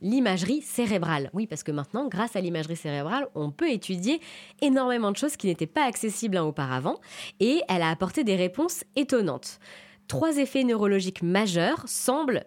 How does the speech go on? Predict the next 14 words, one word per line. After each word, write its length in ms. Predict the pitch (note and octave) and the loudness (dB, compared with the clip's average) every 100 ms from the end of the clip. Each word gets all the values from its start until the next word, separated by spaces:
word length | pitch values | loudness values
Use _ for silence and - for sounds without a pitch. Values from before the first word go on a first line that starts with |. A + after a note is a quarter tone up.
| - | -4
donc 220 | E3 A#3 | -2 -2
spécifiques 840 | - - D#4 D4+ A#3+ - C#4 - C5 - | -6 -2 0 2 -2 0 -4 -2 -4 0
à 80 | |
la 140 | C4 F#3+ | 0 0
pleine 320 | - B3 B3+ | 0 0 0
conscience. 540 | - G#3 - - - | -2 -4 -4 -6 -6
On 20 | D3+ | -2
va 100 | E3 | 0
les 100 | D#3+ | 0
détailler. 500 | D3+ D3 C#3 G#3+ - - - - - - - | 0 0 2 0 0 -10 -20 -14 -14 -12 -6
Donc, 140 | E3 | -2
cette 220 | - D4+ | -2 0
pleine 200 | D4 C4+ | 0 0
conscience, 640 | B3+ G3+ - G#3+ C4+ F#4 | 0 -2 0 0 0 -2